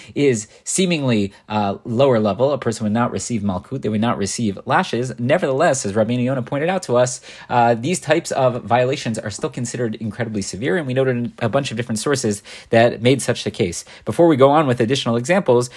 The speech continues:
Rabbeinu Yonah here was in the middle of a discussion of causing pain or oppressing the orphan and the widow. And Rabbeinu Yonah just clarifies, he says, "V'hamitzaer kol ish mi Yisrael,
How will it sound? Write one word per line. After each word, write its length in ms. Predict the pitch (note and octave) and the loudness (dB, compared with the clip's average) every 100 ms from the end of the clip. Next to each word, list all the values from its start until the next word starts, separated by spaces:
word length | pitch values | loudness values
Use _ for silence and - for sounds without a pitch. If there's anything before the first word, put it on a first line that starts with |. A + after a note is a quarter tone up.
| - | -4
Rabbeinu 260 | A2+ C3+ D3+ | 2 4 4
Yonah 220 | C#3+ D#3 | 4 4
here 180 | C3+ C3+ | 4 4
was 160 | B2+ A#2+ | 2 2
in 60 | |
the 80 | A#2 | 2
middle 280 | B2 D#3 C#3+ | 4 6 6
of 180 | - B2+ | 4 4
a 60 | |
discussion 480 | A2 A2 C#3 C#3+ A#2+ | 2 0 0 0 -2
of 280 | A#2 A#2+ A#2 A2+ - | 2 2 2 -2 -14
causing 400 | - C#3+ D3+ B2+ | 2 4 4 0
pain 320 | G#2+ C#3 D3 | -2 0 0
or 180 | C#3 A2+ | 0 2
oppressing 640 | G#2+ - D#3 D3 C#3 B2+ C3 - - | 0 4 2 4 0 -2 -4 -8 -6
the 340 | A2+ A2 G#2+ - | 0 2 2 4
orphan 500 | D#3+ - C#3 C3+ B2+ | 4 4 2 0 -2
and 320 | - A#2 A#2 A2 | 0 2 2 0
the 140 | A2+ | 0
widow. 300 | A2 B2+ F#2 - - | 4 4 2 -4 -6
And 80 | A2+ | 2
Rabbeinu 300 | B2+ C3+ E3 | 4 4 4
Yonah 240 | F3 E3 | 4 4
just 240 | G#2+ D3+ C#3 | 2 0 4
clarifies, 560 | D3+ D#3+ C3+ G2 F#2+ - | 4 4 4 0 0 -4
he 0 | |
says, 400 | A2+ F3+ B2 A#2 - - | 2 6 6 2 -8 -4
"V'hamitzaer 560 | - C3+ C3 - E3+ E3+ | 2 2 2 4 4 4
kol 320 | - G#3+ A#3+ | 4 6 6
ish 320 | G#3+ E3 B2+ | 4 -2 -2
mi 140 | C3 A#2 | 0 0
Yisrael, 540 | A2 A2 E2+ G#2 C3+ | 0 0 2 2 0